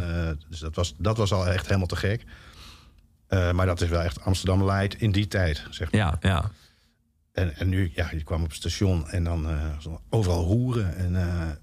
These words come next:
Speaker 1: gewoon op straat. En je kan het nu niet meer geloven. Als ik nu uitleg van, ja, dit was gewoon ghetto, dit was gewoon smerig. En ik voelde me gewoon thuis.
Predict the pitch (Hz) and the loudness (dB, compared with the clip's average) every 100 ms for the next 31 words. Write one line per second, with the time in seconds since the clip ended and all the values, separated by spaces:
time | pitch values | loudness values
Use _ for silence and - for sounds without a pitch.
0 | - - - - - 95 104 92 - 127 | -18 -20 -20 -20 -4 0 0 0 -2 0
1 | 127 - 98 92 87 - - - - - | -2 -2 -2 -2 -6 -14 -18 -20 -20 -20
2 | - 104 92 104 117 120 104 87 110 131 | -18 -10 -2 2 4 4 2 2 2 2
3 | 139 92 92 - 104 90 87 85 - 90 | 0 -2 -2 0 2 2 2 0 0 -2
4 | 82 82 85 82 80 82 82 76 69 - | -2 -2 -2 0 -2 -2 -2 -2 -6 -8
5 | - 85 117 - 107 82 82 80 82 85 | -10 -2 0 0 0 0 -2 -4 -10 -10
6 | 82 76 - - 123 117 87 78 85 85 | -10 -10 -8 0 0 2 0 -2 -6 -10
7 | - - - - - - - 135 95 90 | -10 -20 -20 -20 -12 -4 0 4 4 2
8 | 87 143 151 - - | 0 0 0 -4 -10